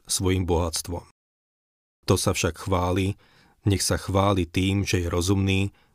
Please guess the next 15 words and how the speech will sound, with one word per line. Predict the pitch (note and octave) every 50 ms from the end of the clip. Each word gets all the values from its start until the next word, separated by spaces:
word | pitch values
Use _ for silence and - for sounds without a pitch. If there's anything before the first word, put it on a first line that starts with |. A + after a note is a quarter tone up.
| _ _
a | _ G2
pozná | F2+ - G#2 G2+ F#2 F#2 F#2 E2 E2 D#2+
mňa, | E2+ F2+ F#2 F#2 F#2 F#2+ - _ _ _ _ _ _ _ _ -
lebo | F#2 E2 F#2+
ja | F#2+ G2+ A2
som | G#2+ - - G2+ E2
Hospodin, | D#2 F#2 - - - G2+ F#2+ F#2+ G2 G2 G2+ G2 - - _ _ _ _
ktorý | - - G2+ F#2 F2 F2 - - -
uskutočňuje | A2 - - - A#2 G2 G#2 G2 - - A2 G2 F2 E2+
milosrdenstvo, | E2+ F2+ F#2+ F#2 - - G#2+ F#2+ F#2+ G2+ F#2+ F#2+ - - - G2+ G2 G2+ G2+ - _ _ _ _ _ _
právo | - F#2 F#2 F#2 F#2 F#2 F#2+ G#2 G2+
a | - -
spravodlivosť | - - - F#2 F#2 F2+ F#2+ F#2 G2+ G2+ G2 G2 F#2+ - - G#2
na | G2+ G2
zemi, | E2+ G2+ G2 F#2+ G2 G2 G2 -